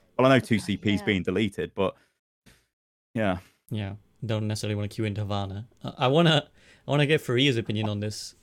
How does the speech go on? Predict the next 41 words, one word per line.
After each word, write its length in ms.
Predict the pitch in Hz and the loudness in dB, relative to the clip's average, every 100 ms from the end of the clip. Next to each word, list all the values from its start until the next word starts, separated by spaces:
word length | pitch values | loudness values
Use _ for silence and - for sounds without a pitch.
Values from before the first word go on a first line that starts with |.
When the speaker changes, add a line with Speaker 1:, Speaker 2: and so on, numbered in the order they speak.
| _ | _
Speaker 3:
Faria, 360 | _ 113 117 113 | _ -4 0 0
how 100 | 110 | 0
do 80 | 110 | -2
you 100 | 107 | -4
feel 200 | 107 101 | -6 -8
about 160 | 101 | -6
all 140 | 104 104 | -8 -8
this? 340 | 104 104 - 196 | -8 -12 -16 -12
Speaker 2:
Oh, 360 | 240 294 220 _ | -10 -8 -12 _
I, 280 | 196 226 240 | -8 -6 -6
I 120 | - 240 | -8 -8
wanted 300 | 320 320 247 | -8 -8 -12
to 100 | 254 | -12
tack 260 | 247 254 | -12 -12
on 220 | 247 247 240 | -12 -12 -12
to 220 | 226 214 | -10 -10
what 280 | 208 202 - | -10 -12 -14
Sty 240 | 180 214 | -14 -12
was 140 | 226 | -14
saying. 400 | - 175 170 160 165 | -16 -16 -16 -18 -18
I 100 | 208 | -18
think, 380 | 254 269 240 _ _ _ _ - | -16 -18 -20 _ _ _ _ -14
I 80 | 240 | -12
think 220 | 311 311 | -12 -12
if 100 | 247 | -12
there 140 | 262 | -10
was, 160 | 240 208 | -10 -10
like, 180 | 202 185 | -12 -12
a 340 | 165 151 151 - | -14 -16 -18 -20
clan 440 | 196 190 214 233 | -16 -12 -12 -14
or 180 | 208 190 | -14 -12
a 100 | 185 | -12
group 340 | 190 180 202 | -14 -14 -14
system 480 | - 247 - 277 294 _ _ _ - | -16 -16 -16 -16 -18 _ _ _ -14
present 260 | 262 254 | -12 -10
in 80 | 269 | -12
Overwatch 420 | 269 269 269 269 - | -12 -12 -12 -12 -12
where 180 | 262 | -12
you 180 | 233 226 | -12 -12
could 160 | 262 247 | -16 -14
say, 300 | 285 277 | -12 -10